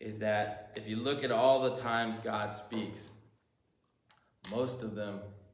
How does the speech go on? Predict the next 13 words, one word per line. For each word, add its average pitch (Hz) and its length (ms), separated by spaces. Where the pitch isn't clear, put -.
it's 107 220
not 110 420
because 107 540
the - 60
person 101 560
was 95 160
looking. 104 340
It - 60
was 104 100
because 104 460
God 110 500
showed 113 300
up 110 720